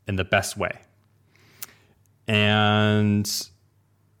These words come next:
the, so the other kind of response here that I could potentially have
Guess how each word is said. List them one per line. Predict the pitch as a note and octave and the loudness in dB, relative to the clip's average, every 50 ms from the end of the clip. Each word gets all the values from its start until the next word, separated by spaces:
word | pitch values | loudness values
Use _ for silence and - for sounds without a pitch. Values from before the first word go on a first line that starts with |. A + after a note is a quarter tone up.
| _ _ _ _ _ _ _ _ _ _ _ _ _ _ _ _ _ _ _ _ _ _ _ _ _ _ _ | _ _ _ _ _ _ _ _ _ _ _ _ _ _ _ _ _ _ _ _ _ _ _ _ _ _ _
the, | - A#2 G#2 A2+ C3 C3 | -8 -4 -2 -2 -2 -2
so | - - C3 A#2+ A#2 A#2 A#2 A2+ A2 - - - - - - - - - - _ _ - | 0 0 2 4 4 4 2 0 -4 -10 -18 -20 -20 -20 -20 -20 -20 -20 -20 _ _ -4
the | B2 A2 A#2 | 0 2 2
other | B2 C#3+ D#3 F3 E3 D3+ D3 C#3 | 4 4 4 4 4 2 2 0
kind | - - C3 B2 A#2+ | -2 -2 0 2 2
of | A#2+ A2+ A2 A2+ - - _ _ _ _ _ _ _ _ _ _ - | 2 0 -2 -4 -10 -20 _ _ _ _ _ _ _ _ _ _ -10
response | B2+ A2+ G#2+ - - - - - B2 C3+ C#3 C3 A2+ B2 - - - - - _ _ _ _ _ _ _ _ _ _ _ _ _ _ _ _ _ _ _ _ _ _ _ _ _ _ _ _ - | -6 -4 -4 -4 -4 -6 -2 0 0 2 2 0 -2 -4 -6 -8 -8 -10 -14 _ _ _ _ _ _ _ _ _ _ _ _ _ _ _ _ _ _ _ _ _ _ _ _ _ _ _ _ -18
here | - - - B2+ A2+ A2 G#2+ G#2 G#2 G#2+ G#2 | -14 -8 -2 0 2 2 4 4 2 2 2
that | G#2 G#2 G2+ G#2 | 2 0 0 0
I | G#2 G#2+ | 0 -2
could | G#2 - - - - | -4 -6 -12 -20 -16
potentially | - - A#2+ A2+ - C#3 C#3+ C#3+ - - B2+ G#2 F#2+ | -10 -6 -6 -4 -2 -2 -2 -2 -2 -2 -2 -2 0
have | G#2+ G#2+ G2+ G2+ G#2 G2+ G2+ G2+ A2 - | 0 0 0 2 2 2 0 -2 -4 -8